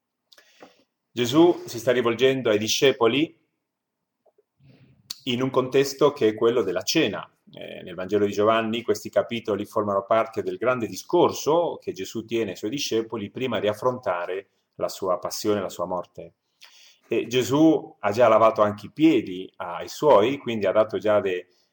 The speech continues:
delle indicazioni o dei, ha fatto dei gesti importanti per capire in che modo si deve intendere il rapporto con lui e all'interno della sua comunità. Adesso Gesù prende questa immagine,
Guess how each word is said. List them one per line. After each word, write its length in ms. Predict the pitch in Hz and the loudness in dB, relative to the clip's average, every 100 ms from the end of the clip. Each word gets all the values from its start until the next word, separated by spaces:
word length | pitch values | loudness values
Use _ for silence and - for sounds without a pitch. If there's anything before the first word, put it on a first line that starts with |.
| _ | _
delle 300 | - 95 92 | -6 -4 -4
indicazioni 840 | 90 95 95 - 127 139 123 104 | -6 -6 -6 -2 2 2 2 -2
o 140 | 92 | -2
dei, 180 | 90 95 | -4 -6
ha 80 | - | -2
fatto 280 | - 120 101 | 0 2 0
dei 120 | 92 | -2
gesti 400 | 139 143 - - | -2 -2 -4 -8
importanti 640 | 101 98 - 135 127 - | -6 -6 0 0 0 -2
per 140 | - 127 | -8 -6
capire 340 | - - 120 | -6 -6 -6
in 120 | 104 | -6
che 120 | 104 | -4
modo 500 | 107 147 147 98 87 _ _ | 0 0 2 0 -4 _ _
si 180 | - 101 | -12 0
deve 180 | 104 | 0
intendere 420 | 104 104 110 104 98 | 0 -2 -2 0 -2
il 60 | |
rapporto 500 | 92 - 113 110 104 | -4 -2 -2 -2 -4
con 160 | 101 92 | -6 -6
lui 400 | 123 143 98 90 | -4 -4 -4 -6
e 140 | - | -8
all'interno 440 | 90 90 - 135 110 | -10 -6 -4 -2 -2
della 180 | 87 | -6
sua 200 | 87 95 | -6 -8
comunità. 500 | - 85 82 - - _ _ _ _ - | -8 -12 -16 -18 -20 _ _ _ _ -4
Adesso 640 | 127 214 - 160 151 - - | 4 4 4 2 2 -2 -10
Gesù 340 | 104 117 - 156 | -6 -2 -2 0
prende 320 | 165 170 131 | -2 -2 0
questa 260 | 139 - | -2 -2
immagine, 720 | 110 117 113 92 90 87 98 | -4 0 -2 -2 -8 -8 -8